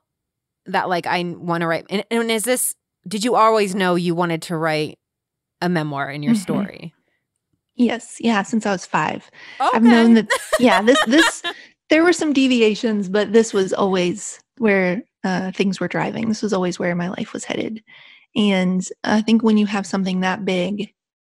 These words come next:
Speaker 2: that you wanna do and you've wanted to do it for that long, you can get really good at putting up all these, like, say, orange safety cones between you and actually having to
Speaker 1: Right.
Speaker 2: take that leap off the ledge. And so I got really good at saying, "Oh, you know, the business is really working," or, "Oh, we're really,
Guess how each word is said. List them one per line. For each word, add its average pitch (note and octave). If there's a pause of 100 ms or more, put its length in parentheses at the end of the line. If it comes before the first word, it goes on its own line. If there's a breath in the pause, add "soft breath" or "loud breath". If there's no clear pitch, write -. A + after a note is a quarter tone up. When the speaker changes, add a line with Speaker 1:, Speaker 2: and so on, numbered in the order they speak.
(480)
Speaker 2:
that G3+
you G3+
wanna F3+
do F#3+
and F3+
you've F#3
wanted F#3+
to G3
do G3
it F3
for G#3
that F3+
long, F#3 (380 loud breath)
you -
can B3+
get A3
really F#3+
good F3+
at -
putting G3
up F#3
all F3
these, E3+
like, F#3 (360)
say, A3
orange A3
safety G3
cones F#3+
between G3+
you F#3+
and F#3
actually F3
having G#3+
to A3
Speaker 1:
Right. -
Speaker 2:
take A#3
that G3 (200)
leap G#3 (200)
off F#3+
the G3+
ledge. G3+ (460 loud breath)
And A#3+
so A3+
I G#3
got G3+
really G3+
good C4
at -
saying, G3
"Oh, G#3+
you G3+
know, F#3
the G#3
business G3
is G3
really F#3
working," G#3+
or, -
"Oh, F#3
we're F3+
really, G#3